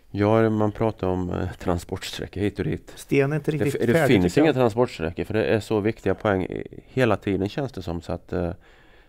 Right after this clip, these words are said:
Speaker 1: eh, men Lars har varit, eh, klart bättre än vad Sten har varit så här långt, kan jag väl absolut säga, och, men sen var han ju borta några matcher där, Lars. Jag vet inte varför. Eh, jag tror Sten st-,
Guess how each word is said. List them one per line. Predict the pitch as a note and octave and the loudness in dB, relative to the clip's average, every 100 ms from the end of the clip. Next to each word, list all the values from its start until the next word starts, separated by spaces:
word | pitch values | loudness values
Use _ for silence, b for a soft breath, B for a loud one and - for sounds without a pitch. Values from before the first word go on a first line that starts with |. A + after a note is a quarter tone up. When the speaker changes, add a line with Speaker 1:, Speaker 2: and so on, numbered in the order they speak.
| - | -10
Speaker 1:
eh, | F2+ G1+ G1+ - - - - - - | -6 -4 -4 -4 -6 -8 -12 -12 -12
men | - - B2+ | -8 -2 2
Lars | B2+ C3 - | 4 4 2
har | B2 | 0
varit, | A#2 A#2 A2 G#2 - | 4 4 4 0 -2
eh, | G#2 G2+ G2 b b b b b _ | 2 2 0 b b b b b _
klart | - G#2+ - | -2 -2 0
bättre | G2+ - | -2 0
än | F#2 | 0
vad | F#2 | 0
Sten | - F#2 | 0 0
har | F2 | 2
varit | F2+ E2+ | 0 0
så | F#2 | -2
här | F#2+ | 0
långt, | G#2 E2+ | -2 -4
kan | - | -4
jag | F2 | -6
väl | F2 | -4
absolut | F2 - E2 - | -6 -6 -8 -6
säga, | E2+ E2+ D#2+ | -6 -4 -4
och, | D#2+ D#2+ b b b b - | -6 -10 b b b b -6
men | A2 | -2
sen | C3+ | 2
var | C#3+ | 4
han | A2 | 4
ju | G#2+ | 4
borta | C#3 - F#2+ | 2 0 0
några | G#2 | 2
matcher | C3 C3+ G#2+ | 0 -2 -2
där, | G#2 | 0
Lars. | G2 F#2 - | 2 0 0
Jag | G2+ | 0
vet | G#2+ G2 | 0 0
inte | B2 A2+ | -2 0
varför. | G#2+ F2 - A#2 | 0 0 -2 -4
Eh, | G#2+ G#2 G2+ | -4 -4 -4
jag | G2+ G#2 | -4 -6
tror | A2+ | -8
Sten | - G#2 | -4 -4
st-, | G2 - | -4 -12